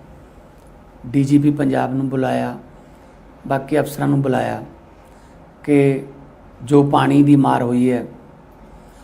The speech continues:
ਉਹਦੇ 'ਚ ਜਾ ਕੇ ਉੱਥੇ ਲੋਕਾਂ ਦੀ ਸਹਾਇਤਾ ਕਰੋ, ਲੋਕਾਂ ਦੇ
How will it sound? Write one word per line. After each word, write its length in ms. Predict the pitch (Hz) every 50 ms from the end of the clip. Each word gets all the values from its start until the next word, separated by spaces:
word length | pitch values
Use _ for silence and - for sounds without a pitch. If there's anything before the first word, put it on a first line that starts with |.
| - - - - - -
ਉਹਦੇ 200 | 156 143 151 151
'ਚ 160 | 147 147 147 139 135 131 135 - - - - - - - - - - - - - - - - - - - - -
ਜਾ 200 | 120 127 135 131
ਕੇ 160 | 127 - 139
ਉੱਥੇ 240 | 131 131 - - 139
ਲੋਕਾਂ 340 | 131 131 127 123 - 135 127
ਦੀ 240 | 123 127 123 120 113 110 - - - - - - - -
ਸਹਾਇਤਾ 420 | - - 131 123 117 - 123 120
ਕਰੋ, 300 | - 127 123 - - - - - - - - - - - - - - - - - - - - - - - - - - - - - - - - -
ਲੋਕਾਂ 300 | 127 135 131 - 147 127
ਦੇ 340 | 123 127 123 117 113 113